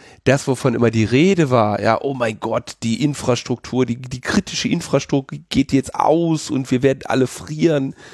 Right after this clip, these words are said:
ähm, hat nicht stattgefunden. Haben wir auch so vorhergesagt, dass es so nicht stattfinden wird. Haben wir auch erklärt, warum das so ist. Weil diese Angriffe, äh, Kasat, ne, klar, ein militärisch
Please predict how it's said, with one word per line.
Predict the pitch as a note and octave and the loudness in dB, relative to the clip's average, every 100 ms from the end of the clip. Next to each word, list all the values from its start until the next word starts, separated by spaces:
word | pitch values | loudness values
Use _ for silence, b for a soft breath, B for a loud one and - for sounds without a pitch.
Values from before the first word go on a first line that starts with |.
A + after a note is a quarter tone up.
| B B B - | B B B 2
ähm, | B2 B2+ A#2+ B2 b b b b b | 2 2 -2 -6 b b b b b
hat | D3 - | -2 0
nicht | D3+ | -2
stattgefunden. | - C#3+ - F3 - F3 F#3+ G3 A#3 _ | 0 0 0 -4 0 -2 -2 -8 -10 _
Haben | - D3+ | -2 0
wir | D#3+ - | 2 2
auch | C#3 | 0
so | - | -2
vorhergesagt, | B2+ A#2 A2+ B2+ E3 E3 D3+ E3+ - | -2 2 2 2 2 2 2 2 0
dass | D3 | -2
es | C#3 | -2
so | C#3 | -2
nicht | C3 | -2
stattfinden | - C#3 - - C#3 | 0 -2 -2 -4 -2
wird. | C3 - | 0 0
Haben | C3+ | 0
wir | B2+ | -2
auch | - | -2
erklärt, | - - B2 C#3 - | -6 -2 0 0 0
warum | A#2 D3 | 0 0
das | E3+ - | -2 -2
so | D#3 | -4
ist. | E3 - - B B B B B B | -4 -6 -14 B B B B B B
Weil | A#2+ A2 A2 A2 A2+ - | 2 4 6 4 2 -4
diese | A#2+ B2 B2 B2 - | -6 -2 2 4 4
Angriffe, | A#2 B2 B2+ A#2+ A#2+ - B2 A#2 B2 - - - | 0 0 -2 -4 -4 0 0 0 -2 -8 -20 -20
äh, | - _ _ _ _ _ - | -20 _ _ _ _ _ -6
Kasat, | - G#2 C#3 C#3 B2 - | -2 0 0 0 -2 -2
ne, | G#2+ D3 - | 0 0 -2
klar, | A#2+ A2 - - | 0 2 0 -2
ein | A2+ A2 A2+ B B B | -2 -2 -8 B B B
militärisch | G2+ G#2+ - C#3+ C#3 D3+ D3 C#3+ - | 0 0 0 0 2 4 2 0 -4